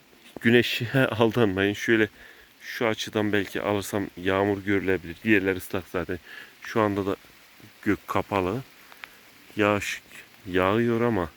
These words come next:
belki kamerada görünmeyebilir. Şöyle elimin üzerine damlayanları göstermiş olayım. Belki güneşte parlarsa görünür. Yağmur yağıyor.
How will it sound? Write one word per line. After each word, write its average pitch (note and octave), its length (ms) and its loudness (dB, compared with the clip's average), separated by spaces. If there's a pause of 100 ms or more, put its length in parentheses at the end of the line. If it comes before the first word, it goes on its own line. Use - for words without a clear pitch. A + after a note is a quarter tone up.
(680)
belki A2 300 0
kamerada G#2 500 0
görünmeyebilir. F#2+ 800 -2 (1160)
Şöyle F#2+ 340 -2 (420)
elimin G#2+ 280 2
üzerine G2 440 2
damlayanları G2 640 2 (1160)
göstermiş F2+ 540 -4
olayım. E2+ 260 -2
Belki F2 240 -6
güneşte F2+ 380 -4
parlarsa F2+ 520 -4
görünür. F2+ 500 -4 (2000)
Yağmur G#2 340 2
yağıyor. G2 500 2